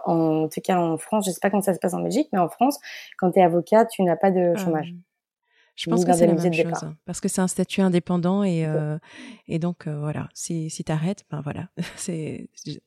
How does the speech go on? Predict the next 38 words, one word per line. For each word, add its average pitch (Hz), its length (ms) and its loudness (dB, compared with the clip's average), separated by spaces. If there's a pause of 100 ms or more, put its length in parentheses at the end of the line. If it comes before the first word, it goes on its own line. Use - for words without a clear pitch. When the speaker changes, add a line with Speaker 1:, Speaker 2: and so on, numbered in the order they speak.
Speaker 2:
on 190 120 6
espère 185 340 6
que 214 60 0
t'as 160 140 2
Speaker 1:
Bon, 170 80 4
Speaker 2:
des 160 60 8
Speaker 1:
bah, 160 120 8
voilà. 160 180 0
Speaker 2:
économies 190 200 0
parce 185 240 -6
que 180 220 -6
c'est, 156 340 -6
euh, 151 60 -4 (420)
un 160 80 -2
statut - 440 -6
qui - 180 -10
n'est 160 100 -2
pas 190 160 -2
très - 220 -6
protégé 165 580 -6
finalement. 156 460 -8 (500)
Mais, 180 260 8
euh, 170 840 2
mais 190 120 8
voilà. 160 200 8
Speaker 1:
Bon, - 20 0
voilà. - 100 -4
Speaker 2:
Mais, 196 260 8
euh, 185 200 6
moi, 202 260 8
l-, 254 160 6
ce - 140 -2
qui 214 140 2
m'intéresse 208 420 6
le 196 80 4
plus, 294 180 4
c'est, 180 380 2
euh, 160 400 -2